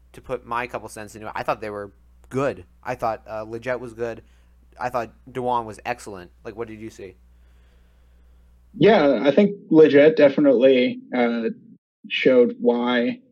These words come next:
Speaker 2: um, he deserves a spot on New England's roster. Um, he did have one, uh, moment that could have potentially, uh, gone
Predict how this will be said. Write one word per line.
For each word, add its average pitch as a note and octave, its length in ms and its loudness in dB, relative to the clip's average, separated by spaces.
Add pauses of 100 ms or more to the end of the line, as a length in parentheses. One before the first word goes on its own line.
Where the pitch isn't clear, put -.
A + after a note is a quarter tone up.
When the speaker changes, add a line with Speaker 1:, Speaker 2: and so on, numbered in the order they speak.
(160)
Speaker 2:
um, A2 640 -8 (960)
he A#2 320 0
deserves A2+ 380 2
a A2 60 0
spot A#2+ 460 0 (300)
on G#2+ 340 0
New A#2+ 120 6
England's A2 320 0
roster. G#2+ 580 -2 (340)
Um, - 640 -2 (1160)
he D#3+ 120 4
did D3 240 6
have C#3 380 2
one, C#3+ 840 4 (160)
uh, A#2+ 600 -2 (140)
moment D3 360 4
that B2 260 2
could - 100 2
have - 100 -2
potentially, C3 880 4 (240)
uh, A#2 420 0 (720)
gone B2+ 540 2